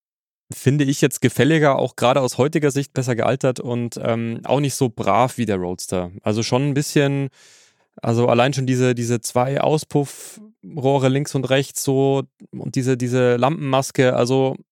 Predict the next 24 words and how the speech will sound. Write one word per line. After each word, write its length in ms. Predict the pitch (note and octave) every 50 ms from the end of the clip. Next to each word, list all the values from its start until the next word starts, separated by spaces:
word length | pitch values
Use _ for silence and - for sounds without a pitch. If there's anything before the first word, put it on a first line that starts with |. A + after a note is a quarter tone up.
| _ - - -
das 160 | C#3+ C#3 -
sieht 140 | F3 - -
schon 120 | E3+ D3
ein 40 | C#3
bisschen, 560 | D3+ - - D3+ C#3 C3 B2+ A#2+ A#2 A2 - _ _ _ _ _ _ _ _ _ _ _ _ _ _ _ _ _ - _ - -
bisschen, 480 | - A#2 - - A2+ G#2+ G2+ G2+ - -
weiß 180 | G2+ G2 F2+
ich 60 | F#2 F2+
nicht, 220 | E2+ - - -
bisschen 240 | - - - G2+ G2
sportlicher 440 | - - G#2 G#2 - G#2 F#2+ G2 F#2
auch 40 | F#2+
einfach 260 | F#2+ G2 - F#2 -
aus. 300 | - F#2+ F#2+ - - _ _ _ _ _ _ _ _ _ _ _ _ _ _ _ _ _ _ _ _ _ _ _
Und 460 | - C3+ B2 B2 B2 A#2 - - G#3 D#3+
das 240 | A#2+ C#3 D#3+ - G#3+
ist 80 | F3
jetzt 180 | F#3+ F3+ - -
konkret 340 | - D#3+ C#3+ - E3 F3 -
das 100 | F3 C3+
Modell, 320 | D3 C3 A#2+ B2+ B2+ D#3+ F3
das 180 | E3+ C#3+ - D#3+
mich, 320 | D3+ C#3+ - - - -
ähm, 560 | F#3 C#3+ C#3 C#3 C#3 C#3 C#3 C#3 C#3 D3 -